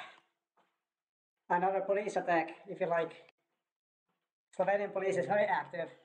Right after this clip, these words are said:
and, uh, this one, it's a really, really interesting case because my neighbor here, Andrei Ul,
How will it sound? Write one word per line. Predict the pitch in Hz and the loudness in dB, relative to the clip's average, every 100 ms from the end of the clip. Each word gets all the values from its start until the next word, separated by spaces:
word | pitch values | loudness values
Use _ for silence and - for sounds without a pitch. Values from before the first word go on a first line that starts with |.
| _ _ _ _ _ _ _ _ _ _ | _ _ _ _ _ _ _ _ _ _
and, | 175 170 170 156 | 0 2 0 0
uh, | 170 170 165 - | 0 0 -2 -2
this | 262 208 | -2 0
one, | 185 180 - _ _ _ _ _ _ _ _ _ - | -2 -2 -8 _ _ _ _ _ _ _ _ _ -4
it's | 196 | -2
a | 190 | 0
really, | 226 214 | 0 -2
really | 202 196 185 | -2 -4 -6
interesting | 196 175 151 160 _ | -12 -20 -20 -20 _
case | 185 151 151 - 160 | -6 -6 -12 -20 -16
because | 160 165 165 160 - - _ _ _ _ _ _ _ _ _ _ _ _ _ _ _ _ _ _ _ _ _ _ _ _ | -14 -8 -6 -6 -10 -20 _ _ _ _ _ _ _ _ _ _ _ _ _ _ _ _ _ _ _ _ _ _ _ _
my | 185 196 | 0 0
neighbor | 226 240 190 165 - | 2 2 0 -2 -2
here, | 180 156 - - _ _ _ _ _ _ _ _ _ _ _ _ _ _ _ - _ _ _ _ - | -2 -2 -8 -20 _ _ _ _ _ _ _ _ _ _ _ _ _ _ _ -20 _ _ _ _ 0
Andrei | 220 208 202 208 | 0 0 -2 -2
Ul, | 233 165 | -2 -2